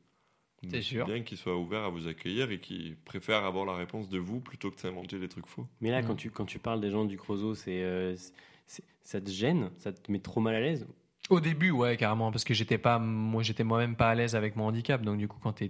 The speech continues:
Speaker 1: toi-même pas à l'aise et que les
Speaker 3: Ah, mais
Speaker 1: gens
Speaker 3: c'est pas récemment, c'est, euh, c'était il y a un
Speaker 1: Si,
Speaker 3: moment.
Speaker 1: si, ça m'arrive tout le temps, mais maintenant que je suis beaucoup plus à l'aise, je m'en fous, tu vois.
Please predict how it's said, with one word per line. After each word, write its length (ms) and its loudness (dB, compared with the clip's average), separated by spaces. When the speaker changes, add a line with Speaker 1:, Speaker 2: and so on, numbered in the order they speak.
Speaker 1:
toi-même 340 2
pas 120 2
à 60 4
l'aise 240 0
et 80 -6
que 140 -16
les 160 -2
Speaker 3:
Ah, 60 2
mais 60 6
Speaker 1:
gens 20 4
Speaker 3:
c'est 120 2
pas 120 2
récemment, 500 0
c'est, 300 -2
euh, 120 0
c'était 200 -10
il 20 -2
y 40 0
a 80 0
un 40 0
Speaker 1:
Si, 80 4
Speaker 3:
moment. 120 8
Speaker 1:
si, 120 4
ça 100 4
m'arrive 240 4
tout 80 0
le 60 2
temps, 140 4
mais 160 4
maintenant 440 2
que 80 -4
je 40 -6
suis 100 -4
beaucoup 240 0
plus 200 0
à 60 4
l'aise, 140 2
je 60 -2
m'en 160 -2
fous, 180 -4
tu 140 -6
vois. 100 -10